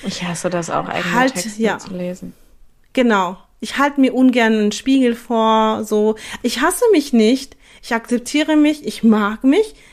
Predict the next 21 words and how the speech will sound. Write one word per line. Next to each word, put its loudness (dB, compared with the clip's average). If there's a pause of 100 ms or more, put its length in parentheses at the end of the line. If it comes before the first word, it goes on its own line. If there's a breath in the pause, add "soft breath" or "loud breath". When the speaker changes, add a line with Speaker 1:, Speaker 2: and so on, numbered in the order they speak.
Speaker 2:
aber -10
ich -14
liebe -4
mich -8
jetzt -10
nicht. -12
Also -6
es, -4
ich -8
kann -4
jetzt -2
nicht -4
sagen, 0
so, -2 (1040 loud breath)
und 0
ich -8
kann -2
damit 0
nichts -4
anfangen. -2
Und, -6